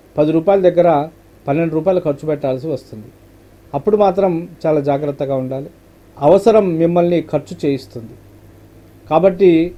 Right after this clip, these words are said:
అవసరం ఏంటిదో మీరు ముందే గమనించుకొని, ఊహించుకొని కనుక ఉన్నట్టయితే, ముందే కార్యకలాపాలని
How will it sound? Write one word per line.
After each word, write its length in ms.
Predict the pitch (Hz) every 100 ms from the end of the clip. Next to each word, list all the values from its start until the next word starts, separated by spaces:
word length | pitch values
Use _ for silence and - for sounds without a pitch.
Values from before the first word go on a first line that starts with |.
| - - - - -
అవసరం 460 | 147 151 180 214 202
ఏంటిదో 360 | 190 180 190 196
మీరు 220 | 180 165
ముందే 360 | 151 170 214
గమనించుకొని, 800 | 180 160 180 190 180 175 175 151 160 - - _
ఊహించుకొని 580 | 147 196 220 214 196 190
కనుక 260 | 185 175 175
ఉన్నట్టయితే, 760 | 156 175 175 165 147 175 127 - _ _ -
ముందే 480 | 151 185 202 143 139 _ _ _ -
కార్యకలాపాలని 1000 | 165 202 196 190 180 180 175 175 170